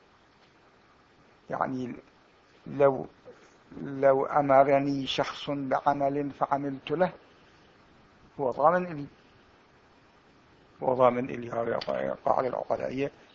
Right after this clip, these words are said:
تجي يقينا، وضامن إلي بلا إشكال. نعم، أنا، أنا قمت أعمل، خو طبعًا ما ضامن إلي، منو قال لي أعمل؟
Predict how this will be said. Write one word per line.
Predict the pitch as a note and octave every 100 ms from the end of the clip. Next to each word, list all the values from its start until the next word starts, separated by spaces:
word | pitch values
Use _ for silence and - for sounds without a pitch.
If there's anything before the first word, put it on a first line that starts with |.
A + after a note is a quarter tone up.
| -
تجي | - C#3 F3 C3+
يقينا، | B2 B2+ C#3 G#3 F#3 - - _ _ _ _ _ _ _ _ _ -
وضامن | C#3 C3 - - - - - - - _ C#3+ A#2+ A#2 -
إلي | - - - _ _ _ _ _ _ _ _ _ _ _ _ _ _ _ - -
بلا | - - -
إشكال. | - - - - _ _ _ _ _ _
نعم، | F3 F#3 D3+ C3+
أنا، | E3 F3 F#3 F3+ - -
أنا | G3 G#3+
قمت | F#3+ G3+ G3+ -
أعمل، | - F2 F#3 G3 G3 F#3+ F3+
خو | - D3+ B2 - - - -
طبعًا | - - - - - - _ - - - - _ _ - _ _
ما | C3+ C#3+
ضامن | C#3+ B2 A#2+ D2+
إلي، | - - _ - - -
منو | C3+ B2+
قال | A2 A#2
لي |
أعمل؟ | -